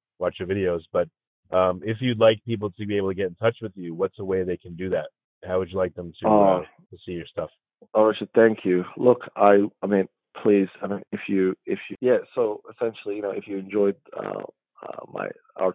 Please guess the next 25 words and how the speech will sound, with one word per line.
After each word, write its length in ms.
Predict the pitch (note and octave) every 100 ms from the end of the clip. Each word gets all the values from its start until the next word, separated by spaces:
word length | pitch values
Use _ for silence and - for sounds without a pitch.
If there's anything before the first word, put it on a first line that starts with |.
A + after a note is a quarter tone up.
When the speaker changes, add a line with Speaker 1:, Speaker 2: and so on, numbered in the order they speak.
| -
Speaker 2:
talk, 300 | - G2+ - - - _
please, 180 | - G2 - _
you 100 | -
can 140 | G2+ F#2
contact 480 | - G2+ - F#2 -
me. 380 | - G#1 G#1+ G#1
Uh, 220 | G1+ - - _ _ -
so 60 |
it's, 100 | F#2 - -
it's 80 | -
actually 220 | A#2 - -
kinda 180 | G#2+ F2+
long 240 | F#2 F#2+
e-, 140 | - -
long 220 | G2 G2
email. 300 | - G2 F#2 -
So 80 | F#2
it's 80 | -
Armando 540 | G2 G2 G2 G2+ G#2
Hasudunan. 800 | F#2+ - F#2 - G#2+ F#2+ F2+ C3 - _ _ -
So 100 | F#2
it's 100 | -
my 120 | F#2 F2+ -
first 200 | G#2+ - F#2
name 180 | F2+